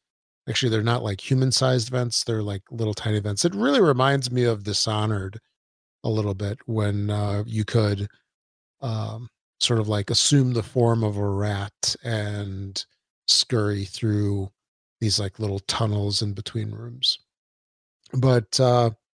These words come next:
I, that reminds me, I, I do have to play that, um, and finish those four stories before I call it quits with that game. And, uh, I played some more of The Tourist.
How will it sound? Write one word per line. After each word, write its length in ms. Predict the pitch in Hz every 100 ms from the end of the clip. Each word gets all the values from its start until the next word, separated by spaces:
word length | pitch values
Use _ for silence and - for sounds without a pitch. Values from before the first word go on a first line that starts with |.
| _ _ _ _ _ -
I, 320 | 127 139 160
that 140 | 135
reminds 340 | 131 123 123 110
me, 80 | 117
I, 200 | 131 127
I 20 |
do 180 | 120 127
have 160 | 117
to 80 | -
play 240 | - 110 101
that, 440 | 101 101 - - - _ _ _ _ _ -
um, 420 | 117 113 113 107
and 240 | 170 123 113
finish 340 | 113 110 101
those 200 | 107 101
four 260 | - 104 104
stories 460 | - 117 110 110
before 640 | - - - 107 107 107 107 -
I 80 | 110
call 320 | - 107 101
it 160 | 101
quits 360 | - 110 107 -
with 120 | 117
that 240 | - 107 101
game. 420 | 123 110 110 110 _ _ _ _ _ _ _ _ _ -
And, 600 | 127 123 123 120 120 117
uh, 440 | 123 120 120 117
I 40 |
played 300 | 131 - 151
some 140 | - 151
more 180 | 143 135
of 80 |
The 120 | 117 107
Tourist. 960 | - 143 135 131 123 - - - -